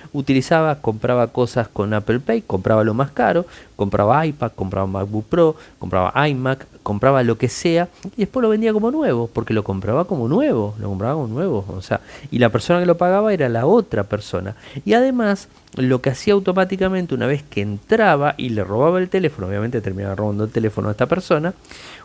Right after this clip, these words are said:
una vez que hacía eso, no dijo cómo lo robaba, pero una vez que hacía eso, eh, ella le desactivaba el Find My iPhone, se lo desactivaba. Obvio, ya tenía todo armado, o sea, ¿cuánto quizás tardaba?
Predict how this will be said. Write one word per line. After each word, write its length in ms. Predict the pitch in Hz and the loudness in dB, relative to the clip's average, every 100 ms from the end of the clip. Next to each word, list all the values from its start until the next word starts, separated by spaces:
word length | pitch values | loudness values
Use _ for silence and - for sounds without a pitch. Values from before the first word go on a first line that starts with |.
| - | -4
una 160 | 113 | 0
vez 120 | 147 156 | 0 2
que 120 | 175 | -2
hacía 420 | - 202 190 196 | 0 2 2 2
eso, 340 | 180 - 170 - - - - | 0 -4 -8 -10 -20 -20 -6
no 180 | 117 98 | -2 0
dijo 320 | 92 - 87 | -2 -4 -8
cómo 220 | 92 90 | -6 -4
lo 120 | 90 | -4
robaba, 440 | 87 104 95 98 131 - - - | -2 -2 0 -2 -6 -12 -8 2
pero 180 | 127 | 4
una 180 | 123 131 | 4 2
vez 120 | 151 | 2
que 120 | 147 156 | 2 -2
hacía 360 | - 180 180 | 0 0 2
eso, 360 | 175 - 190 185 - - - | 0 -2 -4 -6 -12 -16 -4
eh, 640 | 123 120 117 117 110 107 - 123 | 0 2 4 2 0 -4 -6 -8
ella 360 | 123 165 170 - - - | -2 0 -2 -6 -16 -2
le 640 | 113 123 151 180 185 117 110 110 | 2 6 6 2 -2 -6 -8 -6
desactivaba 600 | 117 101 123 - 113 135 | -4 -4 -4 -2 0 0
el 80 | 135 | 2
Find 220 | 120 117 | 0 0
My 220 | 120 160 | 0 0
iPhone, 520 | 196 147 - 95 98 - | 0 -2 -2 -6 -6 -10
se 180 | - 107 | -2 0
lo 60 | |
desactivaba. 720 | 107 113 104 151 233 165 107 - - - _ | 0 0 -2 0 2 2 0 -6 -20 -20 _
Obvio, 580 | 254 311 226 117 107 92 | 0 2 4 4 4 2
ya 180 | - 127 | -2 -4
tenía 320 | 135 143 135 | -2 -2 -2
todo 320 | - 147 143 | 2 4 4
armado, 540 | 143 147 165 160 160 175 | 4 0 -2 0 0 -2
o 120 | 110 | -6
sea, 160 | - - - - _ | -8 -10 -12 -20 _
¿cuánto 480 | - 139 170 170 143 | 2 2 2 0 -2
quizás 320 | 123 107 110 | -2 -4 -6
tardaba? 540 | - 98 95 92 92 | -4 -2 -2 -2 -4